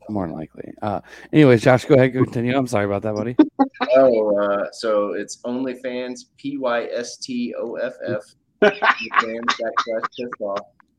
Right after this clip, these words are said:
Speaker 2: Uh, OnlyFans, Cutthroat Comics, probably. I may have to go get that, actually, and make
Speaker 1: Is
Speaker 2: sure
Speaker 1: that all the sounding videos?
Speaker 2: Yeah.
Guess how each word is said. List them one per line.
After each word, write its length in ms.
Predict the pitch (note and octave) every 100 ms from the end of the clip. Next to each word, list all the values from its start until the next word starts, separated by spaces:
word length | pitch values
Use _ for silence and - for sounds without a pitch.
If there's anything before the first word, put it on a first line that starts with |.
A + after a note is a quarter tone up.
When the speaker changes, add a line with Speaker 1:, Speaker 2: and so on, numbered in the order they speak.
| _ _ _ _ _ _
Speaker 2:
Uh, 300 | F#2+ F#2+ F#2+
OnlyFans, 680 | - A2 A2 A2 A2+ A2 G#2+
Cutthroat 400 | - A#2 B2+ G#2+
Comics, 500 | B2 A2 A2 A2 -
probably. 540 | - A2 G#2 G#2 G#2+ A2+ _ _ _ _ _ - -
I 60 | A#2+
may 220 | A#2+ A#2
have 160 | A#2 A2
to 20 | A2
go 100 | G#2+
get 240 | A2 A#2
that, 240 | F2+ F2+ F2+ _ F2+
actually, 340 | F2+ F#2 F#2+
and 100 | F#2+
make 100 | F#2+
Speaker 1:
Is 60 | A#2
Speaker 2:
sure 100 | A2+
Speaker 1:
that 180 | A#2+ A#2+
all 140 | C3
the 80 | B2
sounding 460 | - A2+ A2+ A#2
videos? 600 | A#2+ B2 B2+ C3+ C#3+ - _ _ _ -
Speaker 2:
Yeah. 220 | F#2+